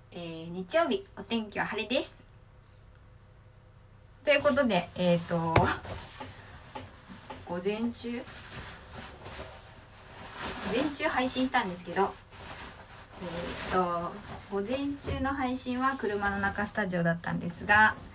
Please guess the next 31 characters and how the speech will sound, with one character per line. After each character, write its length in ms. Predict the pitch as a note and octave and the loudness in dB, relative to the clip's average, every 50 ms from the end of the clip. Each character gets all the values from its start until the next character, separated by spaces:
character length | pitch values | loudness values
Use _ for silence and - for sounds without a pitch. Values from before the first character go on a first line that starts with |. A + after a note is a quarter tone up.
| - - - - - - - - - - - - | -16 -18 -20 -18 -16 -16 -14 -14 -14 -16 -12 -6
え 40 | G3+ | -2
ー 280 | G3 F#3+ F#3+ F#3+ F#3+ F#3+ | 0 2 2 2 2 2
と、 160 | - - G3 | 0 0 -2
今 280 | G3 - C4 C4 A#3+ A3 | 0 0 2 2 2 2
度 60 | D#3 | 0
は 120 | D#3 D3 | -2 -4
で 100 | - C3 - | -4 -6 -8
す 140 | - - D3+ | -10 -10 -12
ね、 260 | D3 C#3+ C#3 - - - - - - | -10 -10 -10 -10 -12 -14 -18 -14 -12
え 40 | F3 | -10
ー、 200 | E3 - E3 E3 - | -10 -10 -10 -6 -2
お 100 | - F#3+ | -2 -2
洗 280 | - - C#4+ D4+ D4+ D4 | 0 0 0 0 4 6
濯 280 | D4 D4 D4 - D4 | 6 4 6 4 0
ス 80 | F#4 - | -2 4
タ 180 | - D#4 D4 C4+ | 6 6 6 6
ジ 100 | A3+ G3+ | 6 4
オ 100 | F#3+ - | 2 2
か 120 | - D#3+ | 2 0
ら 140 | D#3 - - - - - - - - - - - - - - - - | 0 2 4 6 6 6 4 0 -6 0 6 8 8 8 8 6 0
<laughs> 840 | - - - - - - - - - - - - - - - - - | -14 -18 -18 -18 -18 -18 -18 -16 -14 -12 -10 -10 -12 -12 -14 -6 0
配 240 | - A#3+ A3+ A#3 B3+ | 2 4 6 6 4
信 360 | B3+ - - C#4+ C#4 C4+ C#4+ | 4 2 4 6 6 4 4
し 140 | - - C4+ | 2 2 6
よ 80 | B3+ C4 | 8 8
う 140 | - - - | 8 8 6
と 100 | - E3+ | 2 -2
思 200 | E3+ E3 E3 E3+ | -2 -4 -6 -6
い 100 | F3 F3+ | -6 -4
ま 460 | G3 A#3 - B3 B3 B3 B3 B3+ D#4+ F#4 | -4 0 2 2 4 4 4 4 2 0
す。 160 | - - | -4 -10